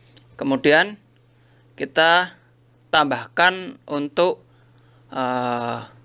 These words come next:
indeks ya, tab indeks. Nah, kita menggunakan indeks stack ya.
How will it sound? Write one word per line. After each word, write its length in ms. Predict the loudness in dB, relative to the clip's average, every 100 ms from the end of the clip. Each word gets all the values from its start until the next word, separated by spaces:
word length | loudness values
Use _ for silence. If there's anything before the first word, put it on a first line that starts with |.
| _ _ _ _ _ _ _ _ _ _ _ _ _ _ _ _ -4
indeks 320 | 0 0 0
ya, 320 | -2 -2 -6 -4
tab 160 | -2 -2
indeks. 320 | -4 -2 -4 -6 _
Nah, 160 | -20 -20 -10
kita 160 | -4
menggunakan 480 | -4 -2 -4 -4 -4
indeks 400 | -2 -2 -2 -4
stack 200 | -4 -2
ya. 240 | -4 -6